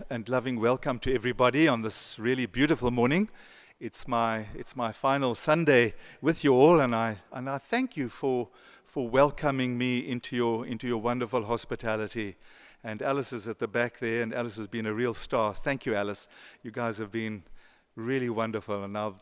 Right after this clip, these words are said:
I'll never forget you, and, uh, never forget the time that I've been able to, to spend with you all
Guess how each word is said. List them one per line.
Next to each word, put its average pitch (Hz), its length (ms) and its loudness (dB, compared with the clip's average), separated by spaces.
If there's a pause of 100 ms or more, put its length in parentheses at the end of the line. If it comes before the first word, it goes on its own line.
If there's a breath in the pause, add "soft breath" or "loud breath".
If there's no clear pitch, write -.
I'll 117 140 -8
never 120 360 -2
forget 98 480 -8
you, 95 220 -6
and, 101 220 -10
uh, 104 120 -4
never 120 280 -4
forget 120 300 -2
the 117 80 -2
time 190 500 4 (420 loud breath)
that 127 220 -2
I've 120 200 0
been 120 160 -4
able 117 260 -4
to, 117 260 -6
to - 180 -10
spend 127 680 -2
with 120 220 -4
you 127 140 -2
all 123 280 2